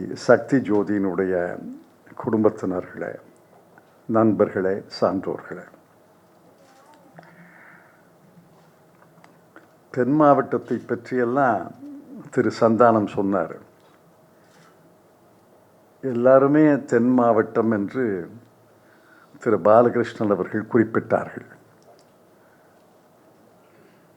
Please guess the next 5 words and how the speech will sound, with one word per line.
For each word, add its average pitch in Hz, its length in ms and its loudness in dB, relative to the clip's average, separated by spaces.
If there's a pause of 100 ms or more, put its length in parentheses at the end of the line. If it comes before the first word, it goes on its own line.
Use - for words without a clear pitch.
(400)
மேற்கு 127 580 2
மலை 110 240 4 (180)
சாரல், 113 560 6 (1600)
சிறுமலைன்னு 143 1000 8
சொல்லும்போது 120 560 4